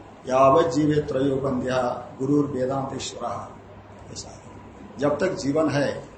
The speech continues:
माने आप शरीर बुद्धि में हैं, जीवन, जीवन मुक्ति दशा में भी हो तब भी, अभी तो जीवन मुक्ति अवस्था में तो हम लोग नहीं हैं, जीवन मुक्ति दशा में पहुंच गया हो तब भी ये तीन बंधनीय होते हैं।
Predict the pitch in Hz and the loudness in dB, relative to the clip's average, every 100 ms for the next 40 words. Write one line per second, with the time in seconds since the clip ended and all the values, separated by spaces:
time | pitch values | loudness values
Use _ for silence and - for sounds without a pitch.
0 | - - 147 143 139 - - 143 160 143 | -20 -6 -2 2 2 2 0 0 0 -2
1 | 139 143 135 120 127 98 - - - - | 0 0 -2 -4 -6 -8 -10 -8 -6 -8
2 | - - - - - - 120 131 139 - | -8 -14 -14 -16 -18 -10 -6 -4 -6 -8
3 | - 143 170 175 180 - 175 160 175 156 | -2 2 4 2 0 -2 0 2 2 2
4 | 165 160 160 170 139 - 147 127 - - | 0 0 0 0 0 2 2 2 0 -12
5 | - - - - - - - - - - | -16 -20 -18 -18 -18 -18 -18 -18 -14 -6
6 | 135 151 143 156 165 160 156 175 151 151 | -2 -2 0 0 0 -4 -6 -2 0 0
7 | 165 160 170 156 131 135 101 113 117 147 | -2 -4 -4 -4 -4 -4 -6 -6 -8 -8
8 | - - - - - - - - - - | -12 -18 -20 -20 -20 -20 -20 -20 -20 -20
9 | - - - - - - - 139 160 151 | -20 -18 -18 -18 -18 -16 -4 2 4 2
10 | 147 156 151 139 139 139 127 131 120 123 | 0 -2 -2 0 0 -2 -2 -6 -6 -4
11 | 120 113 131 120 - 135 135 123 - - | -4 -2 -4 -6 -4 -2 -2 -4 -4 -12
12 | - - - - - - - - - - | -18 -18 -20 -20 -18 -18 -18 -18 -18 -6
13 | 151 151 165 165 139 135 127 135 117 107 | -2 -2 -2 0 0 0 -2 -2 -4 -6
14 | 104 - - | -8 -12 -14